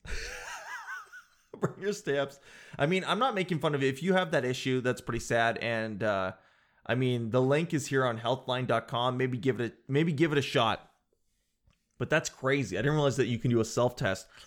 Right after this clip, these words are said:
by just sticking some stamps on there. I mean, it feels like there should be a bit of a better way. Hey, maybe go to a doctor. Maybe that's a good option before you just do the stamps thing. Or, I don't know.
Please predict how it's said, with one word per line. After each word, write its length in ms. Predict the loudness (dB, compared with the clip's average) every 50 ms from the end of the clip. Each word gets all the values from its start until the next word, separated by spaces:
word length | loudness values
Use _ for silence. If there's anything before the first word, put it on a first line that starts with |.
| _ _ _ _ _
by 120 | 0 0 2
just 180 | 0 0 -2
sticking 300 | -2 -2 -2 -2 -2 -4
some 160 | -4 -6 -8
stamps 420 | -6 -6 -4 -4 -4 -4 -4 -2 -2
on 160 | -2 -2 -2
there. 260 | -4 -4 -6 -8 -10 _ _ _ _ _ _ _ _ _ _ _ _ _ _ _ _ _ _ -6
I 80 | -2
mean, 240 | 0 0 0 -2 -4 -4 -4
it 140 | -4 -2 0
feels 200 | 2 2 2 2
like 120 | 2 0
there 80 | 0 -2
should 200 | -2 -2 -2 0
be 80 | 0
a 40 | 0
bit 180 | 0 0 0 0
of 80 | 0
a 80 | -2 -2
better 260 | 0 0 0 0 0
way. 300 | 0 -2 -2 -2 -4 -8 -12 _ _ _ _ _
Hey, 120 | 0 2 4
maybe 280 | 4 4 4 4 4
go 160 | 4 4 4
to 140 | 6 4 4
a 40 | 4
doctor. 600 | 2 2 0 0 -2 -2 -4 -4 -4 -4 -8 -12 _ _ _ _ _ _ _ _ _ _ _ _ _ _ _ -4
Maybe 180 | -2 0 2 4
that's 240 | 4 2 2 2 0
a 40 | 0
good 120 | 2 4
option 480 | 4 4 2 0 -2 -6 -6 -6 -6 -10 _ _ _ _ _ _ _ _ _ _ _ _ _ _ _ _ _ _ _ _ _ _ _ _ -14
before 240 | -14 -6 0 2 4
you 100 | 4 4
just 220 | 2 0 0 2
do 120 | 4 4 4
the 100 | 4 2
stamps 380 | -2 -2 -2 -2 -2 -4 -2
thing. 280 | -2 -2 0 0 -2 -2
Or, 600 | 0 2 4 4 6 6 6 6 4 2 0 -4 -12 _ _ _ _ _ _ _ _ _ _ -8
I 60 | -6 -4
don't 140 | -4 -2
know. 180 | -2 -4 -4